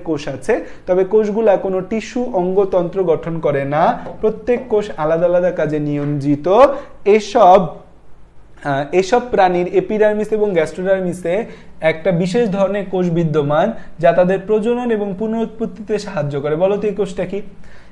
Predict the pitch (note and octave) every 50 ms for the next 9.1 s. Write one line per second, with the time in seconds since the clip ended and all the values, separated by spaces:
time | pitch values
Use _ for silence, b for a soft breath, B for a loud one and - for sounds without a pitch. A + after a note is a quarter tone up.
0 | b - F#3 F#3+ G3+ G3 - A#3 A#3+ B3 A#3+ - B B B B B B - -
1 | G3+ G3 F#3 F3+ F3 E3+ E3+ F3 F3+ F3 E3+ G#3+ G#3 G#3+ G#3 G3+ G3 G3+ G#3+ G#3
2 | G#3+ G3+ F3 D#3+ D#3+ D#3+ - F#3+ F#3+ F#3+ F#3+ F#3+ F#3 F#3+ F3+ E3+ F3 F3+ F#3+ F#3+
3 | E3+ D#3+ F#3+ E3+ A#3 A3+ A3 - - G#3+ G3+ G3 F3+ D#3 D#3 D#3+ C#3+ D3+ D3+ C#3
4 | C#3+ D3+ E3 F#3+ A3 B B B B - E3+ E3 - F3 F3 F#3+ F3+ F3+ - A3
5 | A3 G#3 A#3+ A#3 A#3+ A#3 A3+ A3 G#3 G#3 G#3 F3+ - A#3 A3 A3+ A#3 A3+ G3+ -
6 | - A#3 - - - A3 G#3+ A3 G#3 G#3+ G#3 F3 E3+ D#3 D3+ D#3 D3+ C#3+ D3+ D3+
7 | D#3 E3+ F3 F#3 G3 F#3 G#3 G3+ G3 - F#3 F3 F3 F3 F3+ F3 E3+ E3 E3 -
8 | F#3+ F#3+ B B B B - - E3 E3 E3 E3 F#3+ G3 F#3+ G#3 G#3 G#3 G3+ G3+
9 | F#3+ F#3